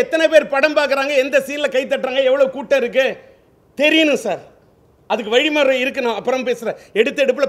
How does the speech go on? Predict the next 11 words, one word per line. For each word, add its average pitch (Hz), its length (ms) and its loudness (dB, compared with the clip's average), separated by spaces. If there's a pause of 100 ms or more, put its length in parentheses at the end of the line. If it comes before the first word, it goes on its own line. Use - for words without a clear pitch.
பேச 254 100 0 (100)
முடியாது. 208 280 -2 (360)
வேணும், 247 300 6 (120)
எத்தனை 240 320 -2 (120)
பேர் 254 240 2
படம் 254 240 -2
பார்க்குறாங்க, 214 360 -2 (540)
அந்த 180 220 -6
டிஸ்ட்ரிபியூட்டருக்கு 208 540 -10
தெரியணும் 185 320 -6
சார். 131 120 -16